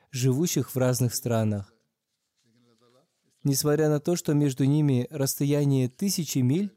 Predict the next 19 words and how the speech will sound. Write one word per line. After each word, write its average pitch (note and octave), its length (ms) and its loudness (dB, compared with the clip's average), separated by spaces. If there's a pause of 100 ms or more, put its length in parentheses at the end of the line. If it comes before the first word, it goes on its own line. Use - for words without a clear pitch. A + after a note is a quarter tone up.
(220)
Всевышний G#3+ 480 0
Аллах F3+ 260 0
укрепляет D3+ 640 -2
их B2+ 180 -4
веру, C3 460 -2 (400)
и, D#3+ 80 -4
являя D#3 460 2
истину D3+ 540 -2
Ахмадията, C3 1000 -2
Он E3 220 2
укрепляет C3 680 0
их A#2+ 160 -4
веру. A2 480 -4 (3250)
Один F3 360 0
из G#3 100 -2
друзей F#3+ 400 0
в C#3+ 80 -2
Германии D3 640 4
пишет: B2+ 600 -2